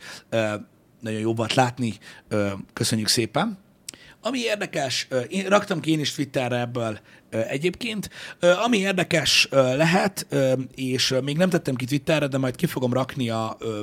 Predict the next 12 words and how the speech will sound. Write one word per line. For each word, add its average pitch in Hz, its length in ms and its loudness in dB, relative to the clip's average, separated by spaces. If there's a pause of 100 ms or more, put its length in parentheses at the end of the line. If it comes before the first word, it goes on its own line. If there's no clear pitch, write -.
(100)
műsor 127 260 -4
után, 208 420 -4 (400)
ami 131 160 0
általában 127 500 2
szokta 123 300 0
érdekelni 117 600 -2
az 110 120 -4
embereket, 135 640 -2 (280)
hogy 127 320 4
mit 156 220 0
néztek 120 600 -2
sokan, 185 500 2